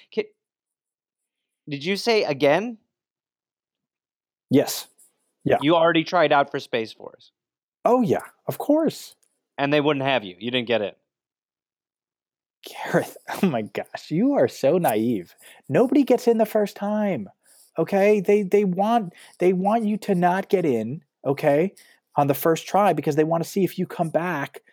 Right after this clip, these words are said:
Speaker 2: to see how bad you want it. Duh.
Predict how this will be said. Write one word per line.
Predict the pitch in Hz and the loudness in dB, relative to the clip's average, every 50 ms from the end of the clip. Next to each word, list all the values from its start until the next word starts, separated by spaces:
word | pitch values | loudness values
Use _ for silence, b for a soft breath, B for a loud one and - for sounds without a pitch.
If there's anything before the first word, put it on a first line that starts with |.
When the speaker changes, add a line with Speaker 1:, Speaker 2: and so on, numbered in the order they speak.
| _ _ _ | _ _ _
Speaker 2:
to | - 185 | -2 -2
see | - - 202 196 | 0 2 2 2
how | 170 165 185 185 | 2 4 2 2
bad | 170 - 175 175 196 220 214 190 | 4 4 2 2 4 2 2 2
you | 202 196 | 2 2
want | 165 156 151 143 139 120 | 2 2 2 2 2 2
it. | 110 104 - _ - 131 | 0 -4 -4 _ -12 -2
Duh. | - 156 175 220 233 226 208 226 247 247 | 0 2 4 4 6 6 6 4 4 2